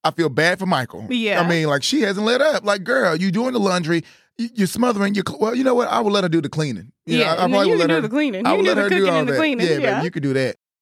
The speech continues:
Speaker 1: But we don't even know if her cooking is any good. I know they do it once a week over at her house, but we don't know
Speaker 2: Yeah.
Speaker 1: if it's any good,
Speaker 2: I don't
Speaker 1: so.
Speaker 2: know. What would you guess?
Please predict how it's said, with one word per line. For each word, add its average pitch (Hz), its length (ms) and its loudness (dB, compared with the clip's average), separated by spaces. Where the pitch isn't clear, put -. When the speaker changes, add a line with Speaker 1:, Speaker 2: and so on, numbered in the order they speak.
Speaker 1:
But 180 180 0
we 240 100 2
don't 294 120 0
even 208 160 2
know 208 80 2
if 175 60 -2
her 196 100 0
cooking 208 280 -2
is 180 120 -2
any 196 180 0
good. 160 320 -4
I 151 40 -4
know 175 140 -2
they 190 140 -2
do 175 200 -2
it 170 220 -10
once 156 240 -10
a 139 40 -14
week 185 320 -8
over 151 220 0
at 143 100 2
her 135 120 2
house, 180 260 2
but 147 120 0
we 160 100 0
don't 196 100 4
know 180 80 2
Speaker 2:
Yeah. 160 80 4
Speaker 1:
if 143 80 -2
it's 160 120 -4
any 147 160 0
good, 143 120 0
Speaker 2:
I 370 100 4
don't 523 120 2
Speaker 1:
so. 403 80 4
Speaker 2:
know. 349 160 4
What 277 140 4
would 294 100 0
you 311 100 2
guess? 208 460 -4